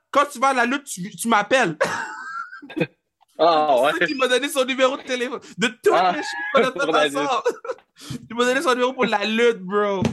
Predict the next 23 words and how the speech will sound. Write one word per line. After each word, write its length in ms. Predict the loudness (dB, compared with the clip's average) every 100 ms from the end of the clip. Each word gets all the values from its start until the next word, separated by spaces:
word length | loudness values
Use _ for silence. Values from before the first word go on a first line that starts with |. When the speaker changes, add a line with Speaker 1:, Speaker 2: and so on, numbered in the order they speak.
| -4 -8 _
Speaker 1:
C'est 180 | -10 -10
fou, 400 | -12 -12 -6 -4
là. 200 | 0 -2 -4 -14 -20 _ _ _ _ _ _
So, 200 | -4 0
Speaker 2:
Donc, 180 | 2 2
Speaker 1:
yeah. 80 | 2
Speaker 2:
tu 60 | 0
viens 120 | 0
de 40 |
voir 360 | 2 2 2 0
Lou 200 | 0 -2
contre 220 | 0 0 0
moi 260 | -2 0
le 120 | 0 -4
huit 280 | -6 -8 -6
octobre. 420 | -6 -2 -2 -2 _ _ -2
Speaker 1:
Ouais, 120 | -2
mais 120 | 0
c'est 100 | -2
à 100 | -2
Québec. 540 | 0 -2 2 2 0 -4 -20 _ _ _ _ _ _ _ _ _ _ -10
Speaker 2:
Ouais, 180 | -4 -4
pis 380 | 0 -2 -2